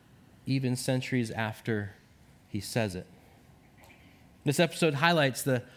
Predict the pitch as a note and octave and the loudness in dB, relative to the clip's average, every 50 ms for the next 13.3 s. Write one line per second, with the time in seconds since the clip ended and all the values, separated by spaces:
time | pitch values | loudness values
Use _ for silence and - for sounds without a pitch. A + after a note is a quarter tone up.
0 | - - - _ - - - - G#3+ G#3+ G#3+ G#3 F#3 - E3 D3 C#3 B2 A#2 - | -20 -20 -20 _ -10 -6 -2 0 2 2 2 2 2 0 0 0 0 0 0 0
1 | B2+ A#2 A#2+ A#2+ C3+ C#3 D3 D3+ D#3 D#3 D3 C3+ C#3 B2+ C#3 D#3+ F3 F3 E3 D3+ | -2 -2 -2 -2 0 2 2 4 2 2 0 -2 -2 0 0 2 2 4 4 4
2 | C#3 C3 C3+ C3+ C3 C3 C3 B2+ C3 - - - - - C3+ B2+ B2 D3 E3+ F3+ | 4 4 4 2 2 2 0 0 -2 -8 -16 -8 -4 -2 -2 0 2 2 2 2
3 | F3+ E3 D3 C#3 C3+ B2+ B2 B2+ B2+ A#2+ A#2 F#3 F3+ F#3 - - C#3+ C3 A#2+ A2 | 4 4 4 4 4 4 2 0 0 0 0 0 0 -2 -4 -2 0 0 2 0
4 | G2+ G2 - - - - - - - - - - - - - - - - - - | 0 -2 -6 -12 -20 -20 -20 -20 -20 -20 -20 -20 -20 -20 -20 -20 -20 -20 -20 -20
5 | - - C3 C#3 C#3+ D3 C#3+ C#3 - C#3 B2+ - - - C#3+ C#3 C3+ C3+ C3+ C3+ | -8 -4 -2 0 2 0 0 0 0 0 0 -2 -4 -6 -2 0 0 2 2 4
6 | C3+ C3 C3 B2+ B2 A#2+ A#2 A2 A2 - - - C3 B2+ - C3 B2 A#2+ A#2+ A2+ | 4 2 2 2 2 0 0 -2 -4 -6 -4 -2 -2 -2 0 0 0 0 0 -2
7 | B2 B2 A2+ A2+ A2 G2+ - A#2+ B2 B2+ A#2+ A#2 A2 G#2 G2+ F#2+ F#2+ - - - | -2 -2 -2 -2 -4 -6 -4 -4 -2 -2 0 0 0 -2 -2 -6 -10 -14 -20 -20
8 | - - - - - - - - - - - - - - - - - C#3 B2+ - | -20 -20 -20 -20 -20 -20 -20 -20 -20 -20 -20 -20 -20 -20 -8 -4 -2 -2 -2 -2
9 | F#2 F2+ E2+ E2 - - - - - - - - - - - - - - - - | -6 -10 -10 -10 -16 -20 -20 -20 -20 -20 -20 -20 -20 -20 -20 -20 -20 -20 -20 -20
10 | - - - - - - - - - - - - - - - - - - - - | -20 -20 -20 -20 -20 -20 -20 -20 -20 -20 -20 -20 -20 -20 -20 -20 -20 -20 -20 -20
11 | - - - - - - - - - - - - - - D#3 C#3+ C#3 C3 A#2 B2 | -20 -20 -20 -20 -20 -20 -20 -20 -20 -20 -20 -10 -4 0 2 2 4 2 2 2
12 | C3 C3 B2+ B2 A#2 - - - C3+ C3 B2+ A#2+ A#2 A#2 A2+ - - - C3+ C3+ | 2 2 2 0 -4 -6 -2 0 0 2 0 0 -2 -4 -4 -4 -4 -2 0 0
13 | C#3 C3+ B2+ A#2+ A2+ A2 | 2 2 2 2 0 -2